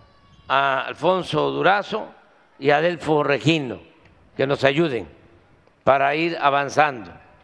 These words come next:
en lo que están proponiendo. Hay que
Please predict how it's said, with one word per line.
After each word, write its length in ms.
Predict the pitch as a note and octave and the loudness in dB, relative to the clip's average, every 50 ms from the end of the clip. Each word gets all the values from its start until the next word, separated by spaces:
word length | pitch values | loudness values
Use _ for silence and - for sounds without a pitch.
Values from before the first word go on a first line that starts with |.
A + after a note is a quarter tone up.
| _ _ _ _ _ _ | _ _ _ _ _ _
en 160 | - - B2+ | -8 -4 -2
lo 100 | C3 C3 | -2 -2
que 120 | - A#2+ B2 | -2 -2 -4
están 500 | G#2+ - D3 D3 C#3+ C#3+ C#3+ C3 - - _ _ _ _ _ - - - _ _ _ _ - - - - | -2 0 0 0 0 -2 -6 -10 -12 -18 _ _ _ _ _ -20 -20 -20 _ _ _ _ -20 -20 -10 -4
proponiendo. 840 | - C3+ D3 C#3 - D3 C#3+ C#3 C#3+ D3 C#3+ C3 A#2 G#2 G2 F2 - - - - - _ _ - - _ _ _ _ _ - - - - - - - - - _ _ _ _ _ _ _ _ - - - _ _ _ _ _ _ _ - - | -2 -2 0 0 0 -2 0 0 0 0 -2 -2 -4 -8 -12 -16 -20 -20 -20 -20 -20 _ _ -20 -20 _ _ _ _ _ -20 -20 -20 -20 -20 -20 -20 -20 -20 _ _ _ _ _ _ _ _ -20 -20 -20 _ _ _ _ _ _ _ -4 0
Hay 220 | - C#3+ F3 F#3+ | 2 2 2 2
que 640 | F3+ - F#3 G3 F3+ F3 E3+ D#3+ D#3 D3 C#3 B2 - | 0 0 0 0 2 2 0 -2 -2 -4 -4 -8 -10